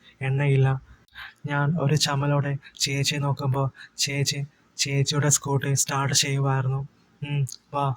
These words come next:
കേറിക്കോ." ചേച്ചി അത് പറഞ്ഞതും ഞാൻ വേഗം കേറിയിരുന്നു. ചേച്ചി വണ്ടി വിട്ടു. "ഉം, എങ്ങോട്ടേക്കാടാ?" "ഞാൻ കൂട്ടുകാരൻ്റെ വീട്ടിലേക്കാ ചേച്ചി." "ഉം, ഏത് കൂട്ടുകാരനാ? ആ സൂരജാണോ?"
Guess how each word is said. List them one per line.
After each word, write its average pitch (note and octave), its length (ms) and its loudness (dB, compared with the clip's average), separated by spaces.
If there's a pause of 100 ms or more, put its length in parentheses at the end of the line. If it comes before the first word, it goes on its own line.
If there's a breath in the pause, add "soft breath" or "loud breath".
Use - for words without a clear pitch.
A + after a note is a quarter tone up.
കേറിക്കോ." C3+ 500 -2 (1000 soft breath)
ചേച്ചി C#3+ 380 4
അത് C#3+ 220 4
പറഞ്ഞതും C#3 520 0 (320 soft breath)
ഞാൻ C#3+ 200 -2
വേഗം C#3 320 2 (120)
കേറിയിരുന്നു. C3+ 680 2 (1160 loud breath)
ചേച്ചി D3 420 2
വണ്ടി C#3+ 320 4
വിട്ടു. C3+ 320 0 (480 loud breath)
"ഉം, D3+ 240 2 (360)
എങ്ങോട്ടേക്കാടാ?" C#3+ 800 0 (680 soft breath)
"ഞാൻ D3 260 0
കൂട്ടുകാരൻ്റെ D3 680 0
വീട്ടിലേക്കാ C#3+ 460 0
ചേച്ചി." C3+ 380 -2 (800 loud breath)
"ഉം, C#3+ 240 2 (340)
ഏത് C#3 240 0
കൂട്ടുകാരനാ? D3 580 0 (400 soft breath)
ആ C#3+ 140 -2
സൂരജാണോ?" C#3 760 0